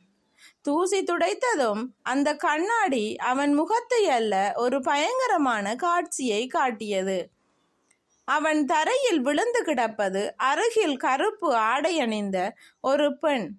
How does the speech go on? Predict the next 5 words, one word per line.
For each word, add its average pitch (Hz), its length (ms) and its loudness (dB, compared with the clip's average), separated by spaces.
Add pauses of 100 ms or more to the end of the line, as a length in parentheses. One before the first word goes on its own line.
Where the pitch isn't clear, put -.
(420)
புன்னகையுடன் 349 800 0
நின்று 381 360 0
கொண்டிருந்தாள். 196 840 0 (520)
அவன் 320 400 2
பயந்துவிட்டு 320 840 0